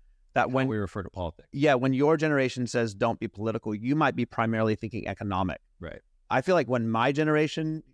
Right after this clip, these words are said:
Speaker 1: hears political, they're thinking social and cultural
Speaker 2: Right.
Speaker 1: issues. Things like, uh,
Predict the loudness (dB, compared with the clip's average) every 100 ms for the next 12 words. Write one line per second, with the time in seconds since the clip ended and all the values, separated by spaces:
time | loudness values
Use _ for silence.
0 | _ -4 -2 -2 0 0 4 2 4 2
1 | 2 -4 -2 -4 -4 -10 -16 -4 0 0
2 | 2 2 0 -2 -2 -2 0 -2 -2 -8
3 | -20 _ -14 -14 -8 -8 -2 -2 -2 -8
4 | -16 _ _ 0 2 0 0 2 2 0
5 | -10 -20 -20 -20 -20 -6 2 4 4 0